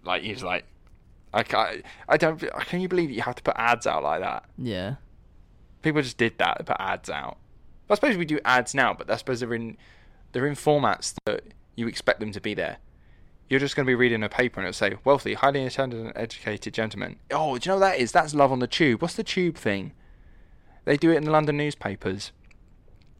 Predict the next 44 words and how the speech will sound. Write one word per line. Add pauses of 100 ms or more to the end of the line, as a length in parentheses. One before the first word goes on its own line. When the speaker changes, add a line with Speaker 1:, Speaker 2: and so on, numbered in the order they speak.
(140)
Speaker 1:
It's
called,
um, (800)
oh,
Christ,
what
is
it? (220)
And
you're
Speaker 2:
Oh,
yeah, (200)
yeah,
where
you
see
someone
on
the
tube
and
you're
Speaker 1:
Yep,
Speaker 2:
like,
"I
Speaker 1:
yep.
Speaker 2:
saw
you
on
this
tube,
you
were
wearing
such
and
such.
Speaker 1:
Yep,
yep,
Speaker 2:
Who
Speaker 1:
yep.
Speaker 2:
are
you?" (240)
Speaker 1:
Yeah,